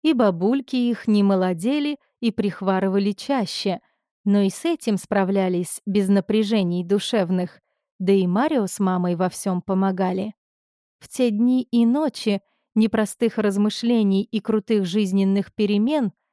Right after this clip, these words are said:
что-то хорошее случилось с Дашкой. Поменяв жизнь,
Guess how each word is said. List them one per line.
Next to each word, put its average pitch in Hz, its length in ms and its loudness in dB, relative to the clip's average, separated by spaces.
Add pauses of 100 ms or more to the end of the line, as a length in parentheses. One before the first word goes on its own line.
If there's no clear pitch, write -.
(220)
что-то 262 400 -2
хорошее 285 640 0
случилось 196 640 -4
с 185 60 -10
Дашкой. 190 600 -6 (500)
Поменяв 214 460 2
жизнь, 220 460 -4